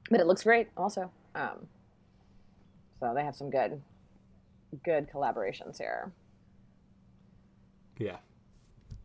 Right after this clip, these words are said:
Speaker 1: No, Bonfire. Yeah, he did a lot of, a lot of, um,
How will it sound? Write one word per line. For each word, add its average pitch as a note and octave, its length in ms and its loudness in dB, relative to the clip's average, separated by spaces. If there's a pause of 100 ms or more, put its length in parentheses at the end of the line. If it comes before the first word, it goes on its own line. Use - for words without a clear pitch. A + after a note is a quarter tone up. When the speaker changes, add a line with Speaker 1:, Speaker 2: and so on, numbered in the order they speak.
(160)
Speaker 1:
No, G#3 160 0
Bonfire. E3+ 460 0
Yeah, B3 120 8
he E4 80 4
did D#4 80 4
a C#4+ 60 6
lot A#3+ 160 8
of, F#3+ 140 6 (480)
a F3 60 -6
lot F3 220 4
of, D#3 160 -2
um, C#3+ 380 -4